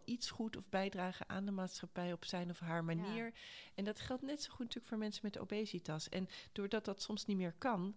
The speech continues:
Speaker 1: kan het heel veel frustratie opgeven, maar ook een gevoel van minderwaardigheid.
Speaker 2: Mhm.
Speaker 1: Dus daarnaar op zoek gaan, wat is voor jou belangrijk? Wat wil jij? Wat
Speaker 2: Ja.
Speaker 1: geeft jou plezier in het leven?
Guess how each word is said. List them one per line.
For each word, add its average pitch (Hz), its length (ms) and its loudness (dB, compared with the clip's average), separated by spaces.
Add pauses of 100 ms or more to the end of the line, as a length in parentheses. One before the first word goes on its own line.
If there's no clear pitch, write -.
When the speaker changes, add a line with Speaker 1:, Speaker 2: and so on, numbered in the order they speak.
Speaker 1:
kan - 160 -6
het 277 120 -4
heel 302 100 2
veel 240 160 0
frustratie 240 640 0
opgeven, 208 420 0
maar 214 120 2
ook 254 160 2
een 214 60 4
gevoel 196 320 0
van 175 220 2
minderwaardigheid. 196 920 0
Speaker 2:
Mhm. 180 300 -6
Speaker 1:
Dus 285 180 -6
daarnaar 233 420 2
op 196 140 -2
zoek - 220 -2
gaan, 185 140 -2
wat 202 160 -2
is 233 80 -4
voor - 160 -2
jou 208 300 4
belangrijk? 170 500 0
Wat 196 180 -2
wil 220 260 4
jij? 165 260 4
Wat 190 120 -2
Speaker 2:
Ja. 196 80 -2
Speaker 1:
geeft 202 160 -2
jou 196 140 -4
plezier 233 540 2
in 196 120 2
het 196 140 0
leven? 185 400 2